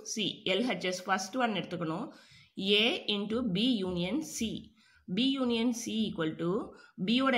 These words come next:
elements டூ, த்ரீ, ஃபோர் union C-யோட elements த்ரீ, ஃபைவ். B union C equal to ரெண்டையும் union means ரெண்டையும் சேர்த்து எழுதணும். ஒரு தடவை தான் எழுதணும் ஒரு நம்பரை, ஒரு எலிமெண்ட்டை. ஓகேவா?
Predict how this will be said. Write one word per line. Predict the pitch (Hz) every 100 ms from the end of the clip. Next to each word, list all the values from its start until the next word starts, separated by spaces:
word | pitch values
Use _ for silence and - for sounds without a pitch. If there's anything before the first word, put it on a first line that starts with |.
| 196
elements | 180 196 349 -
டூ, | 233 240 208 214 214
த்ரீ, | 202 190 180 170
ஃபோர் | - 175 214 - - 180 180
union | 175 185 392 - -
C-யோட | - 196 190 180
elements | 185 208 427 -
த்ரீ, | 214 208 185 175 175
ஃபைவ். | 175 165 311 - - _ _ _ - - 185
B | 220 269 262
union | 247 233 247
C | 220 196
equal | 175 165 180
to | 247 440 - - _ _ _ - - -
ரெண்டையும் | 185 226 233 247 285 220
union | 247 254 262 240
means | 190 247 - 220
ரெண்டையும் | 180 196 202 247 466 -
சேர்த்து | 220 208 214 165
எழுதணும். | 156 156 165 - _ _ _ - 190
ஒரு | 202
தடவை | 233 220
தான் | 233 220
எழுதணும் | 202 170 262
ஒரு | 214 165
நம்பரை, | 160 165 156 - - 175
ஒரு | 180 185 349 202
எலிமெண்ட்டை. | 175 170 151 147 - 185
ஓகேவா? | 185 240 302